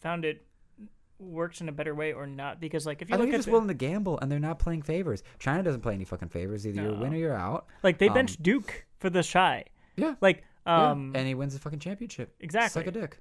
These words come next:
Speaker 1: Like,
Speaker 2: Like,
Speaker 1: Duke, Duke was right up there with Someday as, like, one of the best Korean top laners for, uh,
Speaker 2: Yeah.
Speaker 1: like, for years.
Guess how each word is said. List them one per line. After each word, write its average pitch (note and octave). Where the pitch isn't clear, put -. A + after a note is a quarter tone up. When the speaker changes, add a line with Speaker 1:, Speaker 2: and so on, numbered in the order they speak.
Speaker 1:
Like, E3+
Speaker 2:
Like, A2
Speaker 1:
Duke, G3
Duke G#3+
was G3
right E3
up C4
there A#3+
with F#3
Someday F3
as, D3
like, D3
one D3
of D#3
the D3+
best D3
Korean D3+
top D#3
laners C#3+
for, D#3
uh, D#3
Speaker 2:
Yeah. D3
Speaker 1:
like, D#3+
for D#3
years. D#3+